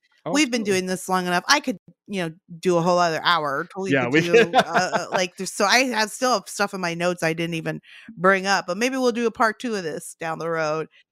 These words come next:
Speaker 1: Yeah,
Speaker 2: if you're
Speaker 1: I would
Speaker 2: game.
Speaker 1: love to. I love these kinds of conversations. I had one with Jeff as well.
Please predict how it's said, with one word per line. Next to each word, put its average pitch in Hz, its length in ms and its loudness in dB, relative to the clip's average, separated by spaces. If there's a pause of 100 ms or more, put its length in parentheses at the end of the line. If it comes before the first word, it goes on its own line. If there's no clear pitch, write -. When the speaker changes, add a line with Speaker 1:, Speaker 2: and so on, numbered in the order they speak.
(120)
Speaker 1:
Yeah, 202 200 4
Speaker 2:
if 175 180 -2
you're 185 240 -6
Speaker 1:
I - 20 -2
would 180 80 0
Speaker 2:
game. 180 220 0
Speaker 1:
love 170 120 -12
to. 120 140 -4
I 127 60 0
love 160 240 -2
these 147 140 -4
kinds 139 180 -4
of 123 80 -12
conversations. 120 640 -8
I 120 60 -2
had 151 180 -2
one 139 160 -4
with 113 140 -10
Jeff 120 340 -4
as 113 160 -10
well. 110 380 -4